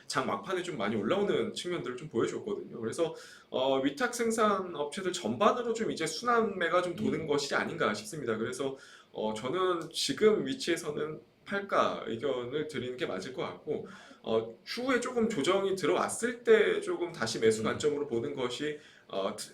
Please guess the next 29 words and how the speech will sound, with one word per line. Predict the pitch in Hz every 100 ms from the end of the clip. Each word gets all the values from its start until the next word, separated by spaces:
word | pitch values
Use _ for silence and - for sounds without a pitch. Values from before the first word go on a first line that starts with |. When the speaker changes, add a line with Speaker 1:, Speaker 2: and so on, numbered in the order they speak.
| -
Speaker 1:
트레이딩 | - 302 302 247
관점에서는 | 190 135 143 113 107 110 95 - -
조금 | 160 147 143
더 | 131 120 - -
바람직한 | 117 127 127 - 127 107
대응이, | 104 107 117 113
어, | 95
되지 | 92 107
않을까 | 101 95 113
싶습니다. | - - 127 92 - -
어, | 113 110 - - - -
다만 | - 135 208 190 143 120 - - _ - -
뭐 | 120 127
좀 | 190 160 -
에스티 | 135 -
팜 | 202
같은 | 185 180 170
경우 | 165 156 156 151 -
주의해야 | - 143 180 180
될 | 175
점은 | 151 110 170 104
이미 | 107 175 262 233 - -
기술적으로 | - 170 220 214 185 175
고점을 | 151 - 180 175 170 160
돌파를 | - - 170 165 147 147 151 - -
다 | - 147
해낸 | 214 254 220
종목이기 | 135 110 110 95
때문에, | 104 101 - 156